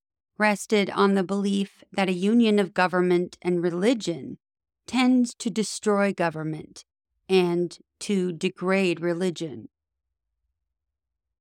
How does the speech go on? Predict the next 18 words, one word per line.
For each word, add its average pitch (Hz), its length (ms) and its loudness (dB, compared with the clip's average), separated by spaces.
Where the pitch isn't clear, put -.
The 214 80 2
history 185 760 -2
of 185 260 -2
governmentally 185 880 2
established 175 800 -4
religion, 180 600 0
both 202 220 4
in 185 100 2
England 220 800 0
and 190 180 4
in 180 140 4
this 240 220 0
country, 175 640 -4
showed 202 500 0
that 196 300 0
whenever 220 460 2
government 190 560 4
had 175 200 -4